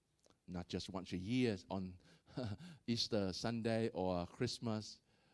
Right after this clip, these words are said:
or other religious event. They were talking about historic religious event that Jesus was crucified. They didn't heard about Scripture. They know about the things the prophet said.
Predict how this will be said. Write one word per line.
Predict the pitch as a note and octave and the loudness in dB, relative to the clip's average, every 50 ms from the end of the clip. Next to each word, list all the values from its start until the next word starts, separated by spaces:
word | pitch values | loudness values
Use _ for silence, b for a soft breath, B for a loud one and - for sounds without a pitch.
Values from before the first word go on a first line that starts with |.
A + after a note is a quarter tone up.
| b b b | b b b
or | - G2 G2 - | 0 0 2 2
other | F#2+ G2+ F#2+ G2 G2+ G2 G2 F#2+ F#2 | 2 2 2 2 2 2 2 2 2
religious | G2 F#2+ G2 F#2 - G#2 F#2+ - | 2 2 0 0 -2 -4 -4 -4
event. | - F2 D#2 D#2+ D#2+ C#2+ - - - - - _ _ _ _ _ B B B B B B B B B B B B - | -6 -6 -4 -4 -6 -8 -8 -12 -20 -20 -20 _ _ _ _ _ B B B B B B B B B B B B 6
They | G#2+ C#3+ D#3+ | 8 8 10
were | D3+ D3+ D3+ C3+ | 10 10 8 8
talking | - - - - G#3 G3+ - - - D#3+ D3 C#3 - - | 6 4 4 4 4 4 2 -2 -4 -2 -2 -2 0 2
about | A2 - - - A#2 A#2 A2 G#2 | 2 2 2 2 2 2 2 2
historic | A2 G#2 - - - D3+ D3 D#3+ D#3+ D#3+ E3 D#3+ - - | 0 -2 -2 -2 0 2 4 4 4 4 2 0 -2 0
religious | G2+ G#2+ A#2 A#2+ B2+ A#2+ - B2+ G#2+ - - | 4 6 6 6 4 2 2 -2 -2 -2 -4
event | G#2 F#2+ - F#2+ F#2 - - - - | -4 -4 -2 -4 -6 -6 -8 -6 -4
that | F#2 F#2 - | -4 -2 -2
Jesus | - C#3+ C#3+ - - G2+ F#2 | -2 -4 -4 -2 -2 -2 0
was | F2+ F#2 G2+ - | 0 -2 -2 -2
crucified. | - B2+ A2+ - - F#2+ E2+ - - E2 D#2+ D2 - - - _ _ _ b b b b b b b b - | -2 -2 -2 -2 -4 -8 -8 -8 -10 -10 -10 -10 -14 -20 -20 _ _ _ b b b b b b b b 2
They | B2 C3 C3+ C3+ | 6 8 8 8
didn't | B2 A#2 A#2+ C3 B2+ | 6 4 0 -2 4
heard | A#2 F3 A#3+ - | 6 6 6 6
about | C3 A2+ B2+ A#2 F#2 - | 6 2 2 2 2 0
Scripture. | - - C#3+ - - - - G2+ E2+ F2 G2 - _ _ b b b b b b b b | 0 0 0 -2 0 -2 -2 -2 -2 -4 -10 -18 _ _ b b b b b b b b
They | - B2 C3+ | 6 8 8
know | C3 C3+ C#3 D3+ F#3 G3+ G#3 - | 8 8 8 10 12 12 10 10
about | B2+ B2+ A#2 G2+ F#2+ F#2+ B2 B2+ C3 B2+ A2+ - - G#2 | 10 8 6 6 6 4 4 6 6 6 4 2 2 2
the | G#2+ G#2+ | 0 0
things | - - D3 C#3 C3 B2 - | 6 6 6 6 6 2 2
the | A#2 G2+ | 0 -2
prophet | - - - D3+ C3 - - - | -2 0 0 0 0 0 -2 -4
said. | - - - G#2 C#2+ | -4 -4 -4 -6 -6